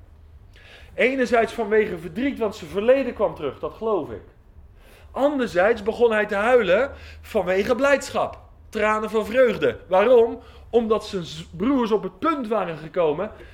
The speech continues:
"Wij zijn schuldig." Maar hier heeft hij weer ander type tranen. Weet je wat dit voor tranen zijn? Tranen dat jouw gezindheid niet als waarachtig wordt aangenomen.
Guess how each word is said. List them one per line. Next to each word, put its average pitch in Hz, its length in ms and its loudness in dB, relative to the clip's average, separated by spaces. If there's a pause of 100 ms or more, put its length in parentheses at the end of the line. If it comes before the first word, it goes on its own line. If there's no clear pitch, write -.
(120)
"Wij 160 240 0
zijn 143 160 -8
schuldig." 123 680 -4 (880)
Maar 139 160 -8
hier 247 280 -2
heeft 226 280 -2
hij 190 200 -8 (260)
weer 277 360 0
ander 226 460 0
type 185 300 -4
tranen. 127 540 -6 (760)
Weet 202 200 2
je 214 60 -2
wat 214 140 -2
dit 262 160 -4
voor 233 180 -4
tranen 240 420 0
zijn? 175 320 -4 (840)
Tranen 247 800 -2 (400)
dat 214 300 -4
jouw 233 340 2
gezindheid 202 1080 -2 (340)
niet 220 400 -6
als 214 220 -4
waarachtig 208 640 0
wordt 190 180 0
aangenomen. 220 840 0